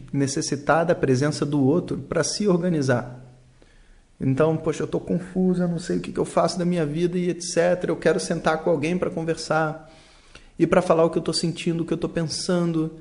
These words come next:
E, e, e nesse falar, a minha mente vai se organizando e eu vou, sabe, tentando descobrir internamente o que eu tô sentindo de verdade que eu nem sei o que é.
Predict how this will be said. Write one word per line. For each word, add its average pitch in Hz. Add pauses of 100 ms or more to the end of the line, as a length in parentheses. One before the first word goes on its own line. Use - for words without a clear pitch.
(440)
E, 165
e, 175
e 165
nesse 185
falar, 175
a -
minha 170
mente 180
vai 170
se 175
organizando 165
e 165
eu 156
vou, 175
sabe, 185
tentando 175 (320)
descobrir 180
internamente 180
o 170
que -
eu 226
tô 226
sentindo 196
de 175
verdade 160
que -
eu 147
nem 147
sei 135
o 127
que 131
é. 117